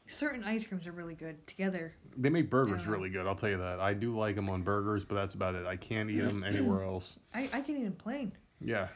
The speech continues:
Speaker 1: We
Speaker 2: Ugh.
Speaker 1: bought pickles, I don't know how many times in the last <clears throat> couple months.
Speaker 2: Yeah.
Speaker 1: I, I love them.
Speaker 2: Absolutely disgusting.
Speaker 1: Okay, so Kansas police are urging people, and this is a true, this, this is a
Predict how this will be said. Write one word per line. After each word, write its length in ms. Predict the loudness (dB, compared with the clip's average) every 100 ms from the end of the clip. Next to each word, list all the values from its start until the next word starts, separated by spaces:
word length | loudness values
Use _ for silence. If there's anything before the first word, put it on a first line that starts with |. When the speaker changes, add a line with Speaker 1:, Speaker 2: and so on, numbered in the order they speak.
| -12
Speaker 1:
We 160 | 0 0
Speaker 2:
Ugh. 80 | 2
Speaker 1:
bought 300 | 2 0 -2
pickles, 320 | -6 -4 -4
I 100 | -2
don't 100 | -2
know 60 | 0
how 60 | 0
many 160 | 0
times 360 | -2 -2 -2 -4
in 60 | -4
the 120 | -4
last 240 | -4 -6 -14 -6
<clears throat> 400 | 0 2 2 2
couple 220 | 0 -2 0
months. 380 | 2 2 -2 -10 _
Speaker 2:
Yeah. 240 | 0 2 0 -4 -20 -14 -10 -6 -6 -6
Speaker 1:
I, 100 | -6
I 20 |
love 260 | -2 -2 -2
them. 160 | -2
Speaker 2:
Absolutely 720 | 0 2 2 0 -4 -2 -2 -4
disgusting. 560 | -6 -6 -6 -4 -8 -8 -20 -20 _ _ -18 -2
Speaker 1:
Okay, 300 | 0 0 -2
so 200 | -2 -4
Kansas 580 | 0 -2 0 -2 -4 -10
police 560 | -12 -4 0 0 -4 -10 _ -20 _
are 140 | -6 0
urging 380 | 2 2 0 -2
people, 500 | -2 -2 -2 -2 -4
and 120 | -2
this 180 | -4 -4
is 80 | -6
a 80 | -6
true, 420 | -6 -6 -4 -4
this, 240 | -4 -4 -4 -4
this 180 | -2 0
is 80 | 0
a 180 | -2